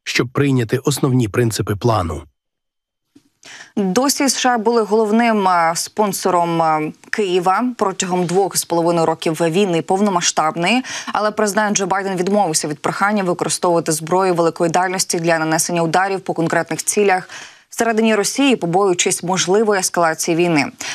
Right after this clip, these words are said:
Speaker 2: Тим часом загострення конфлікту на Близькому Сході між Ізраїлем і Хезболою відвернуло увагу Вашингтона. Багато хто очікує, що кандидат від демократів і, ем, віце-президент Камала Харріс продовжить політику Байдена і збереже статус-кво.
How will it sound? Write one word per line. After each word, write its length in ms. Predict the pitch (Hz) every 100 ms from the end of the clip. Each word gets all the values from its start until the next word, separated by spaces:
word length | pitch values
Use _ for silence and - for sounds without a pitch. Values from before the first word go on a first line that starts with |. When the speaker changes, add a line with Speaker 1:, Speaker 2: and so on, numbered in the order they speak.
| -
Speaker 2:
Тим 120 | 233
часом 320 | 226 294 294 262
загострення 580 | 208 233 233 240 226
конфлікту 540 | 202 190 170 240 233 196
на 120 | 190
Близькому 420 | 170 175 - 185
Сході 420 | 170 - 262 202
між 240 | 175 170 -
Ізраїлем 560 | 175 180 202 185 170 156
і 100 | 170
Хезболою 680 | - - 160 175 226 254 190
відвернуло 500 | 175 175 190 226 214
увагу 300 | 190 202 196
Вашингтона. 720 | 190 220 185 262 - 151 - - - -
Багато 280 | 190 202
хто 140 | 196 202
очікує, 400 | 185 214 208 190
що 220 | - 196
кандидат 480 | 190 180 170 - 175
від 140 | 175
демократів 680 | 170 175 175 185 170 175 151
і, 160 | - 165
ем, 280 | 165 156 139
віце-президент 760 | 175 175 - 170 175 180 165
Камала 260 | 170 165 165
Харріс 360 | 170 180 175 -
продовжить 560 | - 196 190 151 143
політику 400 | 170 151 - -
Байдена 460 | 175 190 240 226 196
і 120 | 170 180
збереже 380 | 165 180 180
статус-кво. 640 | 160 156 165 - - 196